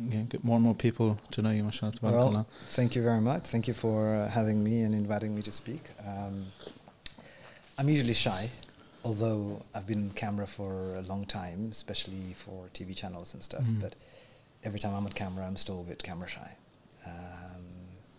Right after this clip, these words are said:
Speaker 2: but somewhere along the line, about eight years ago, I chose to cut out, like,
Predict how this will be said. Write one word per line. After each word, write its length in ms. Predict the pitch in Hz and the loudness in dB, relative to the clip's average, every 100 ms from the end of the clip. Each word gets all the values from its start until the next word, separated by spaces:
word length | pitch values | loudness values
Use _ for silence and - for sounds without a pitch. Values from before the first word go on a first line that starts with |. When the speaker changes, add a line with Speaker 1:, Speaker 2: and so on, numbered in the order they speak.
| - - - - - - | -20 -20 -20 -20 -20 -12
Speaker 2:
but 140 | 104 - - - - - | -10 -10 -18 -20 -20 -18
somewhere 480 | - - 120 123 113 | -6 -2 2 2 2
along 160 | 104 101 | 0 -2
the 100 | 101 | -2
line, 540 | 104 87 90 110 139 - - - - | -2 -4 -6 -6 -6 -10 -20 -18 -16
about 280 | - - - - | -16 -18 -20 -16
eight 220 | 101 95 98 | -14 -10 -8
years 260 | 101 95 | -6 -8
ago, 400 | 90 85 82 95 - 90 | -8 -8 -8 -10 -14 -14
I 200 | 90 87 87 87 - | -12 -12 -12 -14 -12
chose 440 | 92 87 - - - - - - | -8 -6 -6 -6 -12 -20 -20 -12
to 80 | |
cut 180 | - - | -8 -8
out, 200 | 82 - - - - | -8 -12 -18 -20 -16
like, 160 | - | -16